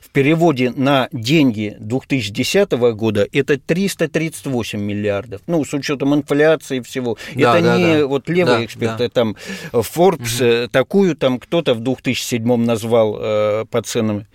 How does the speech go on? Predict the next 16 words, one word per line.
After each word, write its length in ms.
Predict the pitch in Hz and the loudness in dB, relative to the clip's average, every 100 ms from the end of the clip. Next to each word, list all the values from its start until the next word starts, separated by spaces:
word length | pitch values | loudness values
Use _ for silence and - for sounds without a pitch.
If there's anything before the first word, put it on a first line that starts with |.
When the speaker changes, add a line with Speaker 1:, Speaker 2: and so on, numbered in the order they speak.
| - | -6
Speaker 1:
учитывая 460 | 131 - 131 120 | -2 -2 -2 -2
инфляцию, 500 | 120 131 120 107 113 | -2 2 2 0 -4
все, 220 | - 113 101 - - - | -4 -4 -4 -12 -14 -2
где-то 300 | 127 123 120 | 2 2 2
триста 420 | 139 135 - 135 | 2 0 2 2
восемь, 420 | 165 208 - 151 | 4 2 2 0
ну, 140 | 185 185 | 0 2
в 80 | |
общем-то, 420 | 143 - 117 101 104 | 0 -2 -6 -6 -4
щас, 340 | - 170 - | 0 0 0
я 120 | 131 | 0
думаю, 280 | 131 135 127 | 2 2 2
и 60 | 131 | 2
больше 360 | 135 113 - | 2 0 -2
было 300 | 110 107 101 | -4 -2 -2
бы. 180 | 98 107 | -4 -12